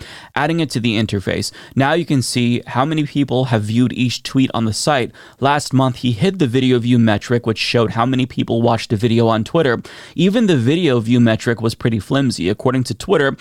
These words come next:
if you watch a video for two seconds with only half the video player in view, you count as one video view, which is absurd, by the way. The tweet view metric is even less valuable.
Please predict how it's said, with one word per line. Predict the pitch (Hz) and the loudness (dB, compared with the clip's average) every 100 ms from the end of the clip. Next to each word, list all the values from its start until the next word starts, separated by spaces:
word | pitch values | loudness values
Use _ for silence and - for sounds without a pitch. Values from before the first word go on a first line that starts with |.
| - - - - | -12 -20 -10 -2
if | 135 139 | -2 0
you | 185 | 2
watch | 170 180 - | 2 0 -2
a | |
video | 117 139 143 117 | -2 0 2 0
for | 123 | 0
two | 117 131 117 | -2 0 0
seconds | 156 160 - 127 127 - - - | 0 0 0 0 0 -6 -10 -6
with | 147 | -2
only | 151 156 135 | 0 2 2
half | - 147 170 - | 0 -2 -4 -2
the | |
video | 131 135 135 | 0 2 2
player | 117 127 123 | 0 0 2
in | 120 120 | 2 2
view, | 107 185 180 147 - | 0 2 2 0 -2
you | 127 160 | 0 0
count | 165 - 156 143 123 - | 0 -2 0 0 -2 -4
as | 123 127 | -4 0
one | 123 113 123 131 | 0 2 2 0
video | 120 117 120 113 | 0 2 4 2
view, | 98 90 82 | 0 -2 -2
which | 101 | -2
is | 110 | -2
absurd, | 104 - 120 107 | -4 -2 0 0
by | 104 | 0
the | 104 | 0
way. | 110 107 - - - - | 0 -2 -6 -16 -18 -10
The | 143 | -4
tweet | 123 - 208 | -2 0 0
view | - 151 135 | 0 2 4
metric | 123 120 135 127 | 2 0 -2 0
is | 135 | 0
even | 160 175 170 | 0 0 0
less | 196 - | 0 -2
valuable. | - 127 117 107 95 90 | -2 0 0 0 -2 -4